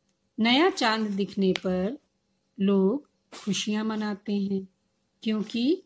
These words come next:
अगले दिन ईद उल फितर मनाया जाता है। ईद उल फितर का मतलब रोजे पूरी होने की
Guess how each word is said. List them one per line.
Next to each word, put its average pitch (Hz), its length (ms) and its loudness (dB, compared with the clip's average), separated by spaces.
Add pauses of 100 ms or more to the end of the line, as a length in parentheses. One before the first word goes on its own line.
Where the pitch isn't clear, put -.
(140)
अगले 214 340 0
दिन 269 280 0
ईद 190 140 0
उल 214 180 0
फितर 202 420 -6 (340)
मनाया 190 380 0
जाता 170 340 -8
है। 170 180 -10 (800)
ईद 220 160 -2
उल 320 160 6
फितर 233 440 -4
का 190 180 -4 (960)
मतलब 196 520 -2
रोजे 202 380 0
पूरी 190 480 -4
होने 175 360 -6
की 240 260 -8